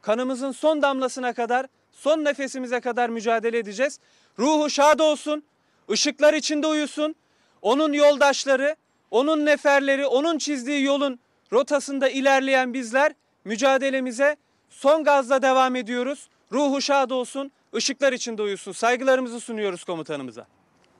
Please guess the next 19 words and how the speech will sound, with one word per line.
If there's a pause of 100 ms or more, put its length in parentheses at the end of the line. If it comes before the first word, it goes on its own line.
(920)
Şimdi (580)
Türkiye
Gençlik
Birliği
İstanbul
İl
Başkanı (280)
Duygu
Karabulut
arkadaşımız
da (340)
komutanımıza, (500)
e, (140)
dair
ifa-,
sözlerini
ifade
edecek. (100)
Buyurun.